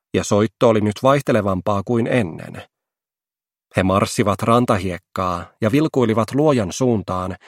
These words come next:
kuin kysyäkseen, mitä luoja heistä tuumasi. "Kun jokin lähtee alkuun,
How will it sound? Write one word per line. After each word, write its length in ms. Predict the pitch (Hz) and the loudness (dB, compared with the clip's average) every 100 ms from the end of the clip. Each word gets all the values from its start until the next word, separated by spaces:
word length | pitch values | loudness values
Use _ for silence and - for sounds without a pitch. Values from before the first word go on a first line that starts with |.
| - _ _ _ | -20 _ _ _
kuin 240 | 143 131 127 | 2 2 0
kysyäkseen, 840 | 180 180 117 - - 110 104 98 - - | 0 2 0 -2 -4 -2 -2 -6 -6 -2
mitä 300 | 175 165 113 | 0 2 4
luoja 320 | 147 123 98 | 4 4 2
heistä 340 | 95 104 - 117 | -2 -4 -2 0
tuumasi. 580 | 131 85 - - - - _ _ _ _ _ _ _ _ _ _ _ _ _ _ _ _ _ _ | 0 0 -8 -14 -16 -20 _ _ _ _ _ _ _ _ _ _ _ _ _ _ _ _ _ _
"Kun 300 | 98 95 90 | 0 0 2
jokin 460 | 104 - 156 135 | 0 2 2 4
lähtee 540 | 135 139 - - 131 131 | 4 2 0 2 4 4
alkuun, 760 | 139 156 151 - 110 101 98 | 2 2 0 -2 -2 -2 -2